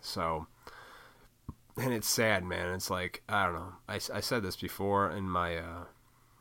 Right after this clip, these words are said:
I don't know if it was my, one of my fucking things. I just miss mindless entertainment right now. You know, I did. I, I watched a movie the other night. I don't watch a lot of movies anymore 'cause, like, I'm always just either,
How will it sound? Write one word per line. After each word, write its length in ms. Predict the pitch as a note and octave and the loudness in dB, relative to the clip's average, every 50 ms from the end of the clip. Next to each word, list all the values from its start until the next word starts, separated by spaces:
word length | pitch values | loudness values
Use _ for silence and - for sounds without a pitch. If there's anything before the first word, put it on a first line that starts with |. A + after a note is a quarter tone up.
| - - G2 | -20 -14 -8
I 60 | G2 | -4
don't 80 | G#2+ G2 | -4 -4
know 80 | E2 | -4
if 60 | D#2 | -4
it 40 | E2+ | -4
was 140 | E2+ F2 F2 | -6 -6 -4
my, 120 | F2 D#2 | -6 -6
one 240 | - - D#3 G3 G#3 | -4 0 2 4 4
of 80 | E3+ A2 | 6 6
my 160 | G2 F2 E2+ | 4 2 2
fucking 420 | - - F#2 F2+ - - D#2+ D2+ | 0 -2 -4 -4 -4 -4 -8 -8
things. 360 | D2+ - F2 E2+ E2+ E2 - - - - - - - - - | -6 -4 -4 -4 -4 -6 -8 -12 -18 -20 -20 -20 -6 4 10
I 140 | C3 D3+ D3 | 10 10 10
just 200 | B2+ A2 - A2+ | 10 6 4 4
miss 260 | A2 G#2+ G#2 - - | 4 4 4 4 4
mindless 440 | G2+ F#2+ F#2+ G2 G2 F#2+ F#2 - - | 6 6 6 6 4 2 0 0 0
entertainment 580 | F#2+ F#2 F2+ - - F2+ F2+ F2+ F2+ F2+ - | 0 0 0 -2 -4 -6 -4 -4 -4 -6 -6
right 220 | - F2+ F2+ E2+ D2+ | -4 -4 -4 -4 -4
now. 260 | F2 F2+ F2+ F#2 - - - _ _ - _ _ - _ _ - - _ - _ _ _ - - _ - - _ _ - - - - - - - - - - - - - | -4 -4 -4 -4 -6 -10 -20 _ _ -20 _ _ -20 _ _ -20 -20 _ -20 _ _ _ -20 -20 _ -20 -20 _ _ -20 -20 -14 -12 -12 -12 -12 -14 -18 -18 -12 -4 0
You 100 | G#2+ A2+ | 4 8
know, 240 | A#2 A#2 A#2 A#2 | 10 12 12 12
I 140 | - - A2+ | 12 10 8
did. 260 | A#2 G#2+ A2+ A2 G#2 | 6 6 6 4 6
I, 300 | F2 - G2+ G#2+ A2+ A2 - - | 6 6 6 6 6 4 4 4
I 140 | G#2 A2 | 4 4
watched 440 | A2+ A2 G#2+ A2+ A2+ A#2 - - - | 4 4 6 6 6 6 4 0 -2
a 60 | G2 | -2
movie 360 | F#2 F#2 G2 G2 F#2+ G2 G2 G2 | 0 2 2 2 2 2 2 2
the 180 | F#2 F#2+ F#2+ | 2 2 2
other 180 | F#2 F#2 F#2 F#2 | 4 2 2 2
night. 260 | F#2 F2+ F#2 F#2+ D2 | 2 2 2 2 0
I 80 | E2+ A2 | 0 2
don't 180 | A2 G#2 F2+ | 2 2 4
watch 240 | F#2+ F#2+ G2 G2+ - | 4 2 2 2 2
a 60 | G2 | 2
lot 200 | F#2 F#2 F#2+ F2 | 4 4 4 4
of 60 | E2 | 2
movies 400 | E2 F2+ G2+ G#2+ G#2 G#2 F#2+ E2+ | 0 0 2 2 2 2 0 0
anymore 720 | F2+ F2 F2+ F2+ F2 F2 F#2 G2+ G2+ G2 F2+ F#2 F#2+ F#2 - - - - - - - - | -2 -2 -2 -2 -2 0 0 2 2 4 6 6 4 4 0 -6 -20 -20 -20 -20 -12 -6
'cause, 200 | - F#2+ F#2 F#2 | -4 -2 0 4
like, 280 | F#2+ G2 F#2+ F#2 - - | 4 4 4 2 0 0
I'm 160 | G2 G2+ G2 | 0 4 4
always 280 | F#2+ G2+ G2+ G2+ F#2 | 4 4 4 4 2
just 240 | - - G#2 - - | 2 0 0 2 4
either, 380 | A2 G#2+ G2 F#2+ F#2+ F#2+ F2 | 4 4 6 6 6 4 4